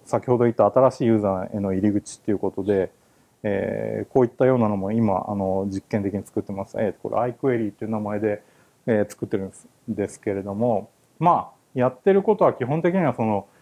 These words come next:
えーっと、エンリッチメントアナリシスと、あの、パスウェイに対する、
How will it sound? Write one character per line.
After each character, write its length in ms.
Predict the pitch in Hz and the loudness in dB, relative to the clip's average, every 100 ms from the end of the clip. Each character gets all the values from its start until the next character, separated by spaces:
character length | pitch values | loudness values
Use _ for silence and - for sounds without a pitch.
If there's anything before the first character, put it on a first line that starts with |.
| _ _ - | _ _ -2
え 680 | 113 110 107 110 107 107 | 2 2 2 2 2 0
ー 0 | |
っ 40 | 104 - | -4 -2
と、 340 | 110 95 - _ _ _ _ - | 0 0 -4 _ _ _ _ -4
エ 80 | 131 | 0
ン 60 | 123 | 0
リ 60 | |
ッ 20 | |
チ 120 | 123 127 | 0 -2
メ 100 | 113 | 0
ン 40 | |
ト 80 | 123 | 2
ア 40 | |
ナ 140 | 120 117 | 2 2
リ 60 | |
シ 140 | - 113 | 0 -6
ス 180 | - | -6
と、 480 | - 165 156 107 - - | 2 6 6 4 -2 -6
あ 100 | 127 | -4
の、 80 | |
パ 140 | 101 120 | -2 -4
ス 100 | - | -4
ウ 20 | |
ェ 40 | 104 | -6
イ 40 | |
に 60 | 98 | -2
対 160 | 107 | -2
す 60 | 104 | -2
る、 120 | 98 | -10